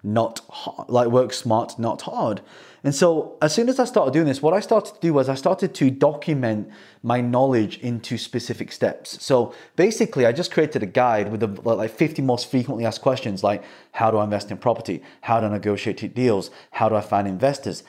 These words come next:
How do I rent property? How do I do due diligence? So basically the same questions people ask me over and over and over again. So you know what I decided to do? I decided to put all that into a guide. Now you can all do this, right? So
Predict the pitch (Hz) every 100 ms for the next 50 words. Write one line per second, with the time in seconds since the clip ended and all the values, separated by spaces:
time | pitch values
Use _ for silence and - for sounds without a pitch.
0 | - - 107 104 110 160 - 113 - 92
1 | - _ 117 110 110 110 101 113 135 135
2 | 120 147 160 220 240 214 - - 165 156
3 | 170 160 151 - 147 - 120 131 110 -
4 | - 127 127 95 82 - - 95 92 -
5 | 127 127 104 80 - - - 104 - 123
6 | 117 98 92 98 - 208 269 254 226 233
7 | 226 226 233 262 - _ _ 151 185 185
8 | 196 147 147 110 101 - - - _ -
9 | 143 170 170 143 123 123 113 95 98 92
10 | - 113 139 190 240 147 113 113 - -
11 | - - - 123 156 - - - - 160
12 | 151 -